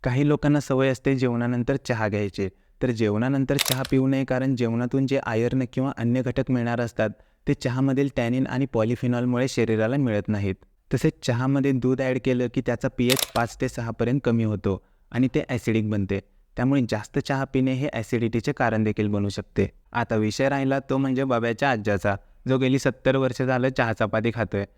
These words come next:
तर त्याचा असा आहे की प्रत्येकाची इम्युनिटी वेगवेगळी असते. काहींना लक्षणे लवकर दिसतात, तर काहींना उशिरा. पण लक्षात ठेवा, विरुद्ध आहार खाणे हे शरीरासाठी अपायकारकच आहे. मग ते एकदा खा किंवा सातत्याने खावा,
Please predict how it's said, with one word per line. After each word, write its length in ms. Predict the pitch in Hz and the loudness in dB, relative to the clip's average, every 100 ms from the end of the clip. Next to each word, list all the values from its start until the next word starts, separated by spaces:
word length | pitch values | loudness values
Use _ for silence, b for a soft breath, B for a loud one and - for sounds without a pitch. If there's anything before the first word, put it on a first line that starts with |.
| _ - | _ -4
तर 100 | 139 | -2
त्याचा 320 | 143 135 - | 0 0 0
असा 220 | 143 127 135 | 0 0 -2
आहे 80 | |
की 80 | 131 | 0
प्रत्येकाची 580 | 135 123 - 127 131 139 | -2 -2 0 -2 0 0
इम्युनिटी 420 | 127 127 123 127 | 0 0 0 2
वेगवेगळी 500 | 135 113 110 104 104 | 2 2 2 2 2
असते. 300 | 101 - 104 - _ - | 0 -2 -2 -4 _ -4
काहींना 320 | 117 117 120 | -2 2 2
लक्षणे 420 | 120 110 - 117 | 0 -2 -2 0
लवकर 300 | 110 104 120 | 2 0 0
दिसतात, 340 | 123 127 - 131 - | 0 -2 -2 -4 -2
तर 80 | - | -2
काहींना 420 | - 123 123 131 | 0 0 0 0
उशिरा. 400 | 131 107 101 98 - - - - | 0 -2 -2 -2 -6 -16 -12 -2
पण 160 | 117 | 0
लक्षात 320 | 101 101 - 113 | 2 0 0 -2
ठेवा, 320 | 120 107 101 | 0 0 0
विरुद्ध 380 | 107 107 117 120 | -2 -2 -2 -2
आहार 280 | 131 127 127 | -2 -2 -4
खाणे 240 | 131 127 110 | -2 -2 -2
हे 220 | 98 131 | -2 -4
शरीरासाठी 640 | - 117 117 117 120 117 | 0 0 2 0 0 0
अपायकारकच 680 | - 104 110 107 104 101 104 | 0 2 2 2 0 0 -2
आहे. 220 | 104 95 - _ - | -2 -4 -6 _ -8
मग 140 | 113 120 - | -2 -2 0
ते 60 | 113 | 0
एकदा 400 | - 104 107 127 | 2 0 0 -2
खा 120 | 135 131 | -2 -4
किंवा 280 | - 147 | -2 0
सातत्याने 560 | 147 117 117 110 107 107 | 0 -2 -2 -2 0 0
खावा, 220 | 104 98 | -2 -4